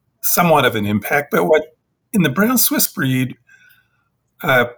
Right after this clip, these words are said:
we had some major things happen overseas that may have had an impact. One of them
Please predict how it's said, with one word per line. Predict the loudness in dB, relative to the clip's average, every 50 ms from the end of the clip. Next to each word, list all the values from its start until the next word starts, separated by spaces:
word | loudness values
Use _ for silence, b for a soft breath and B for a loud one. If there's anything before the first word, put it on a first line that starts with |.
| _ _
we | -4 -2 -2
had | 0 2 0 2 2
some | 0 0 2 2
major | 2 2 2 2 2 0
things | 0 -2 -2 -2 -2 0
happen | 0 0 0 0 -2
overseas | -2 -2 -2 0 -2 -2 -2 -2 -2 -2 -2 0
that | -2 -2
may | -2 -2
have | -2 -2 -2
had | 0 0 0 0
an | 0 -2 -2
impact. | -2 -4 -4 -4 -6 -6 -6 -6 -8 -10 -10
One | -6 -2 -2 0 2
of | 2 2 2 2
them | 0 0 0 0 -2 -4 -8